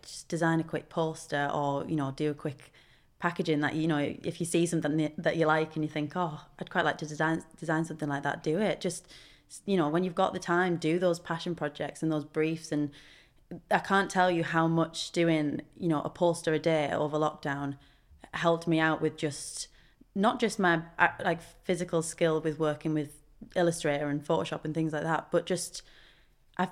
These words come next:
I realised over the period of time how quickly I could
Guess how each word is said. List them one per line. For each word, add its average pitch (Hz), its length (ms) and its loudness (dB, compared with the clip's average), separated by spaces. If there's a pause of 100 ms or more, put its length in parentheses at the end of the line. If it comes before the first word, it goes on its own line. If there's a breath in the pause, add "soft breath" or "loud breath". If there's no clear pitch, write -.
I 185 160 4 (460)
realised 180 800 2
over 175 260 2
the 170 100 6
period 170 400 0
of 160 100 -6
time 165 540 2
how 170 220 2
quickly 175 540 -2
I 175 80 2
could 170 420 0